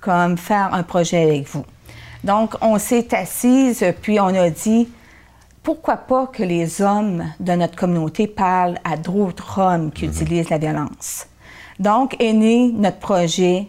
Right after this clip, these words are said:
Speaker 1: de capsule de nos hommes alliés. Donc, à ce moment-là, ce sont des hommes de notre région qui ont, on n'a pas cherché longtemps, tout le monde voulait venir nous faire des capsules. Et ce sont des hommes qui ont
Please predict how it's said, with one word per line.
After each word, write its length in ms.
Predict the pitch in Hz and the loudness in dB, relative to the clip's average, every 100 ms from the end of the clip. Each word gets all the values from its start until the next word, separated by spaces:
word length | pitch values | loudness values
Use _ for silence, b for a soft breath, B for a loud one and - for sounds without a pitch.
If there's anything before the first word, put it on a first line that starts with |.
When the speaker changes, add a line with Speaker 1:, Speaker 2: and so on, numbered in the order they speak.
| - | -10
Speaker 1:
de 160 | 185 170 | -4 -2
capsule 1040 | 160 - 175 - - 185 170 175 170 170 - | -2 -2 -2 -4 -6 0 2 2 0 -4 -8
de 140 | 175 165 | -2 -2
nos 340 | 165 156 156 | 0 -2 -2
hommes 140 | 160 | -2
alliés. 400 | 151 143 160 - - _ B B B B - | -2 -4 -8 -14 -18 _ B B B B -6
Donc, 340 | 170 170 180 | 0 0 0
à 80 | 175 | -2
ce 100 | - | 0
moment-là, 520 | 226 240 214 196 220 247 | 2 4 2 2 2 0
ce 140 | 214 | -2
sont 220 | - 202 | -4 -2
des 420 | 196 175 165 180 | 0 0 -2 -2
hommes 560 | 190 180 185 196 170 156 165 | 0 2 0 0 -2 -4 -6
de 140 | 170 | -2
notre 280 | 196 202 196 | 0 0 -2
région 560 | - 165 156 - 151 - B B B | -2 0 0 -2 -6 -6 B B B
qui 120 | - | -2
ont, 240 | - 175 175 - _ _ _ | 2 2 0 -8 _ _ _
on 80 | 190 | 0
n'a 140 | 208 214 | 2 2
pas 140 | 285 | -2
cherché 340 | - 180 - | -2 -4 -4
longtemps, 460 | 185 165 165 185 190 - | -2 -2 -2 -2 -4 -2
tout 140 | 277 | 0
le 60 | 240 | 2
monde 200 | 202 170 | 2 0
voulait 160 | 170 165 | -2 -2
venir 220 | 160 160 | -2 -2
nous 160 | 170 | -4
faire 180 | - 170 | -2 -4
des 80 | 190 | -2
capsules. 680 | - 170 - - 185 202 214 B B B B | -4 -4 -6 -2 0 0 -2 B B B B
Et 160 | 214 226 | 0 0
ce 180 | 226 208 | 0 -2
sont 200 | 233 220 | 0 2
des 320 | 196 175 208 | 2 0 0
hommes 360 | 196 196 214 | 0 0 -2
qui 440 | 202 - 196 185 180 | -4 -8 -4 -2 0
ont 320 | 180 180 175 | 2 2 0